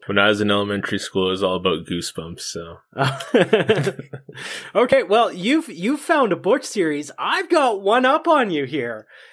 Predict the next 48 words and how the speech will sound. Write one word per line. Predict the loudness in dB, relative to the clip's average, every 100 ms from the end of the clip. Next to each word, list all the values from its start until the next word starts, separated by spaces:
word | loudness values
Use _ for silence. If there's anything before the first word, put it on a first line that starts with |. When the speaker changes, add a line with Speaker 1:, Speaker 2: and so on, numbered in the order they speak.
| _
Speaker 2:
And, | -2 0 0 -6 -16 -20 _ -2
I |
mean, | 2 2 4
I, | 4 4
I, | 4 2 2 0 2
I |
was, | 2 0 -4 -12 -16 _ _ _ _ 0
I | 2
was | 2 2
hoping | 2 2 0
that | 2
I | 2
would | 2 -2 -4
beat | -10 -8 -10
you | -10
to | -6 -4 -4
finding | -6 -4 -4 -4 -6
a | -6 -10
musical | -8 -4 0 0 -2 -6
for | -4
this | -4 -4 -4
one. | -4 -4 -10 -10
Speaker 1:
I | 0 0
looked | 2 -2 -6 -8
really | -2 0 0
hard. | 2 0 2
I, |
Speaker 2:
There, | 4 4
there | 4 4
Speaker 1:
you | 4
Speaker 2:
is | 4
Speaker 1:
found | 4
Speaker 2:
actually | 4 2 2 2
Speaker 1:
one? | 2 0
Speaker 2:
a, |
Speaker 1:
I |
could | -6 -6
Speaker 2:
a | -4
Speaker 1:
not |
find | -4 -2
Speaker 2:
musical | 0 0 0 0
Speaker 1:
one. | 2
Speaker 2:
out | 2 0
there | 2 0
called | -2 0 2 4 2 0
Willow | 0 2 4 2
the | -2
Musical, | -4 -4 -4 -8 -4 -6